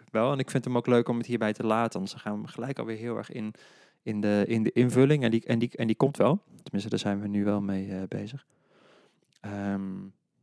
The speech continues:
ja, fijn. We hebben nog een paar andere leuke, eh, onderwerpen voor podcast, denk ik, ook weer, eh, eruit gehaald.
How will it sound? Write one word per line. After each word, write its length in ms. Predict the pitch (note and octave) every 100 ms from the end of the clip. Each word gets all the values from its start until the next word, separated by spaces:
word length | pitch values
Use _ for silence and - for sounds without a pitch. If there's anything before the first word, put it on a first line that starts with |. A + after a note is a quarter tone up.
| _
ja, 180 | G#2+ A#2
fijn. 340 | - F#2 A#2+
We 440 | D3 _ _ _ -
hebben 120 | G2
nog 100 | G2
een 60 |
paar 120 | - F2+
andere 180 | G2+
leuke, 260 | G2+ G2+ -
eh, 140 | G#2 G#2 - _ _ _ _ _ _
onderwerpen 540 | - G#2 G2+ F#2+ F#2+ -
voor 100 | -
podcast, 440 | - - G2 G2
denk 140 | A2
ik, 120 | - G#2
ook 60 |
weer, 240 | G#2 G2+ G2+
eh, 60 |
eruit 300 | G2+ G#2 G2
gehaald. 340 | - - -